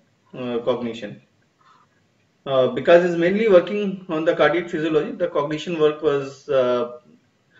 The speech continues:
carried out by one of my previous M tech students, uh, Kishore Tarafdar. Okay, so currently he is in I I T Bombay doing his P H D. So, uh,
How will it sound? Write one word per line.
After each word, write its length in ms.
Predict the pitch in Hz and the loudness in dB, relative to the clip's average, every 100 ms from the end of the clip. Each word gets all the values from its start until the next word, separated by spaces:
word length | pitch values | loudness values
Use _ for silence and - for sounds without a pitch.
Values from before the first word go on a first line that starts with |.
| _ _ 139 135 | _ _ -14 -2
carried 260 | 131 131 139 | 2 2 2
out 200 | 139 135 | 2 2
by 120 | 131 | 0
one 140 | 127 | 0
of 160 | 143 - | -2 -4
my 200 | 143 139 | -6 -6
previous 580 | - 127 127 139 131 151 | -8 -8 -4 -4 -4 -6
M 160 | 127 123 | -8 -6
tech 160 | 131 | -8
students, 480 | - 135 131 - - | -6 -6 -6 -6 -10
uh, 200 | 147 135 | -10 -10
Kishore 360 | - 135 131 123 | -10 -8 -8 -6
Tarafdar. 480 | 123 120 123 131 - _ - - - _ _ - | -4 -4 -4 -6 -8 _ -20 -20 -20 _ _ -16
Okay, 260 | 147 233 - _ _ | -10 -10 -12 _ _
so 520 | - 151 139 131 127 | -10 0 2 2 0
currently 400 | 139 135 135 143 | -2 -4 -2 -4
he 140 | 131 131 | -2 -2
is 120 | 127 | 0
in 320 | 135 123 123 110 - - - | -2 -2 -4 -8 -14 -20 -6
I 140 | 127 127 | -2 0
I 40 | |
T 120 | 135 | -2
Bombay 340 | 127 127 127 139 | 0 0 0 -4
doing 200 | 139 131 | -6 -6
his 180 | 127 - | -8 -6
P 160 | 123 | -4
H 140 | 123 135 | -4 -4
D. 180 | 196 - _ _ _ _ - _ _ _ _ | -10 -14 _ _ _ _ -20 _ _ _ _
So, 840 | - - 160 156 151 151 143 135 - _ _ _ _ _ _ _ _ _ _ _ - _ _ - 143 | -18 -2 6 8 10 8 6 -6 -12 _ _ _ _ _ _ _ _ _ _ _ -20 _ _ -18 -12
uh, 140 | 131 | -12